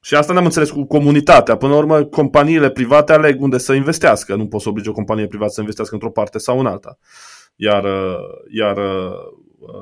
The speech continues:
echipa, echipa din Gruia cred că e destul de bine susținută de comunitate. Să nu uităm că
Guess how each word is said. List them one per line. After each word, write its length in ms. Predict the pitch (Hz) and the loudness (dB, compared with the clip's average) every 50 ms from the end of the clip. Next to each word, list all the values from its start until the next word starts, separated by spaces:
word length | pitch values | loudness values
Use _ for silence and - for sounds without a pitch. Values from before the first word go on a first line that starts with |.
| 92 50 50 _ _ _ _ 50 50 50 _ _ _ _ _ _ _ _ _ _ _ _ | -20 -20 _ _ _ _ _ _ _ _ _ _ _ _ _ _ _ _ _ _ _ _
echipa, 720 | - 113 107 - 127 117 - 127 113 104 101 98 95 95 95 | -10 -8 -8 -8 -6 0 2 4 4 4 4 4 2 0 -2
echipa 320 | 101 104 - 120 - 117 107 | -4 -6 -6 -6 -4 -4 -2
din 120 | 110 113 | -2 -4
Gruia 240 | 127 180 370 392 415 | -4 -2 0 0 -2
cred 120 | 302 359 | -2 -2
că 80 | 359 381 | 0 0
e 100 | 392 381 | 0 0
destul 220 | 381 349 359 359 | -2 -4 -4 -2
de 80 | 330 359 | -2 0
bine 220 | 339 339 285 135 | 0 0 0 0
susținută 380 | 127 - 120 - 139 135 131 131 | 0 -2 -6 -6 -4 -4 -2 -2
de 80 | 123 117 | -2 -2
comunitate. 420 | 123 127 127 120 123 160 156 160 | -2 -4 -4 -2 -2 -4 -4 -4
Să 100 | 147 165 | -6 -6
nu 60 | 170 | -4
uităm 260 | 165 160 165 185 170 | -4 -2 -2 -2 -2
că 460 | 170 170 185 180 175 175 175 175 175 | 0 0 2 2 4 6 6 4 4